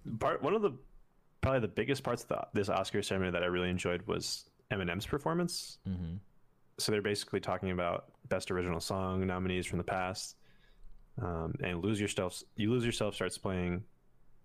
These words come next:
Speaker 1: obviously from Eight Mile, and then Eminem just, like, popped up on stage and just started rapping to this, like, supremely white audience.
Speaker 2: <laughs> Yeah, well, I was watching that. They had, like, that intro video.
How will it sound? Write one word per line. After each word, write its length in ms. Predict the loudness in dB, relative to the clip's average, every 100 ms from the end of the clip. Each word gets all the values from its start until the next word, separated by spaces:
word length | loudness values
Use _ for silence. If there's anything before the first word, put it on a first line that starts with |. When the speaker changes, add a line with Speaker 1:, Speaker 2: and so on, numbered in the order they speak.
| -20 -20 -20 -20 -20 -8
Speaker 1:
obviously 260 | -4 -4 -4
from 200 | -4 -2
Eight 120 | -2
Mile, 260 | -2 -4 -4 -4
and 100 | -2
then 60 | 0
Eminem 180 | 0
just, 160 | -2 -2
like, 140 | -4
popped 220 | -4 -2 0
up 80 |
on 120 | -2 -2
stage 460 | -2 -2 -2 -8 -14 -20 -20 -20 -20 -20 -20 -20 -20 -20 -20 -20 -6 -4
and 100 | -2
just 100 | 0
started 240 | 0 0
rapping 420 | 0 0 0 -2
to 80 | 0
this, 180 | -2 0
like, 160 | -2 -2
supremely 480 | -4 0 2 2 2
white 280 | 0 0
audience. 300 | 0 0 -2 -6 -20 -20 -20 -20 -20 -4
Speaker 2:
<laughs> 80 | -2 -2 -4 -6 -2
Yeah, 260 | 0 0 0
well, 220 | 2 4
I 40 |
was 140 | 4 4
watching 460 | 0 0 0 0
that. 320 | 2 2 0
They 80 | 2
had, 120 | 2
like, 120 | 2 2
that 160 | 0
intro 340 | 0 0 2 4
video. 500 | 4 4 4 4